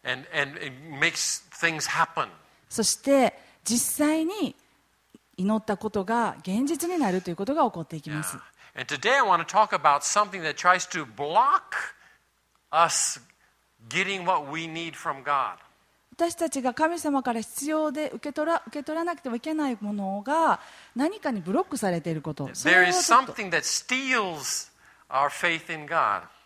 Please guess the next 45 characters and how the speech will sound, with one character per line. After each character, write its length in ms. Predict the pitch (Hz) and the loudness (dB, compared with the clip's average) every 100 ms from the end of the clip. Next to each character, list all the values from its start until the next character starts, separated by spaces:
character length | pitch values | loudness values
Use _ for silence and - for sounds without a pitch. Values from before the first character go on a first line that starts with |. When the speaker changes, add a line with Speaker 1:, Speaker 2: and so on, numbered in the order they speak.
| _ | _
Speaker 2:
神 300 | - 359 381 | -8 -6 -4
様 380 | 349 302 277 277 | -2 0 2 4
へ 120 | 302 | 4
の 380 | 330 330 359 339 | 2 2 2 2
信 380 | - - 254 247 | 2 0 0 -2
頼 380 | 240 233 240 240 | -2 -2 -2 -2
を、 400 | 320 320 202 - - _ _ 151 | 0 0 0 -4 -20 _ _ -14
え 240 | 156 147 | -12 -10
ー、 440 | 165 190 - 370 381 | -8 -4 -2 -2 -2
盗 80 | |
む 60 | 359 | 0
も 140 | 226 | 0
の 120 | 208 160 | -2 -4
が 80 | 143 | -6
あ 60 | |
る 80 | 160 | -8
ん 80 | 156 | -8
で 100 | 139 | -10
す 100 | 147 | -8
ね。 260 | 185 285 - - | -4 -4 -4 -12
Speaker 1:
It's 260 | 127 - | -12 -8
called 300 | - 151 143 104 107 | 0 2 2 -4 -2
doubt. 240 | 143 147 131 _ - - - - | 0 0 -4 _ -20 -18 -18 -16
Speaker 2:
そ 220 | - 208 | -8 -6
れ 120 | 202 | -4
は、 380 | 196 247 240 - _ _ _ _ _ _ _ _ - | -4 -2 -2 -6 _ _ _ _ _ _ _ _ -18
ぎ-、 160 | 160 - | -16 -10
え 580 | 165 143 139 104 76 - | -6 -6 -8 -10 -14 -18
ー、 220 | _ - | _ -4
疑 400 | - 311 262 277 | 4 4 6 4
い 120 | 240 - | 2 0
と 100 | 226 | -2
言 80 | 156 | -2
い 20 | |
ま 120 | 147 | -8
す。 120 | 160 - - - - | -12 -20 -20 -20 -14
Speaker 1:
Doubt. 280 | 123 135 113 - _ - - - | -4 -4 -4 -12 _ -20 -20 -20
Speaker 2:
疑 380 | - 214 220 208 | -6 -4 0 0
い 100 | 202 | -2
で 80 | 143 | -6
す。 180 | - - - - - | -18 -20 -20 -20 -8
Speaker 1:
Yesterday 580 | 135 151 - 143 139 135 | -2 -2 -2 -4 0 0
I 80 | 131 | 0
was, 320 | 135 127 160 | -4 -6 -2
uh, 300 | 131 120 | 0 0